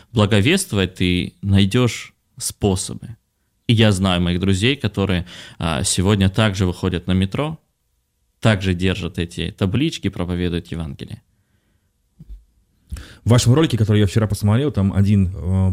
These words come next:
Speaker 2: пастор, кажется, с Дальнего Востока, я могу ошибаться, говорил про очень-очень большое количество распространенных буклетов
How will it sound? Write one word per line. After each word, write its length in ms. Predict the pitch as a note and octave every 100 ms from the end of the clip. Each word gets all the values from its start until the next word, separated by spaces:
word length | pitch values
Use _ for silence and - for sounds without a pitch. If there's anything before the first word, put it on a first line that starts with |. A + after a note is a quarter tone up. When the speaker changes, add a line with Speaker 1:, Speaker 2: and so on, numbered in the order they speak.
| E2+
Speaker 2:
пастор, 360 | A#2 B2 - F2
кажется, 320 | G2 F#2 F#2+
с 60 |
Дальнего 280 | F#2+ G#2 F#2+
Востока, 400 | F#2+ F#2+ C#3 -
я 60 | F2
могу 120 | F2
ошибаться, 720 | E2+ - F#2 B2 - F#2+ F2 - - _ _ -
говорил 580 | F#2 G2+ G2+ A2+ A#2
про 840 | F#2+ - G2+ G2+ G2 F#2+ F#2+ F2 -
очень-очень 800 | B2+ C3 - G2 F#2 A2+ - F#2+
большое 400 | F2+ G2 - G2+
количество 680 | F2 G2 G2 - - F2+ F2+ G2
распространенных 600 | G2 G2+ - G2 G2 F#2
буклетов 560 | F#2+ A#2 D3 D#3+ -